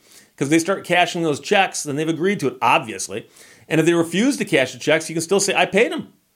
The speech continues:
The fact that they're refusing to <laughs> cash the checks doesn't get them out of a legally binding contract.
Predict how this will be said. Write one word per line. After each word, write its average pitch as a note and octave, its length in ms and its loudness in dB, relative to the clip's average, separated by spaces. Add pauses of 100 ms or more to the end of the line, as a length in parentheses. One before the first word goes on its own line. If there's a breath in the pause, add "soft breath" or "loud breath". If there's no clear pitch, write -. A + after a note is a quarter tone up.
(240)
The - 80 -6
fact G#3 240 2
that A3 140 -12
they're F#3 100 0
refusing F#3+ 420 -2
to D3 60 -4
<laughs> - 140 -18
cash A3 240 0
the F3+ 100 2
checks - 420 -4
doesn't D#3+ 300 0
get D#3 160 0
them D#3 100 -2
out D3 160 2
of D#3 80 2
a C#3 80 4
legally F#3+ 420 2
binding D#3 480 0
contract. F3 540 -2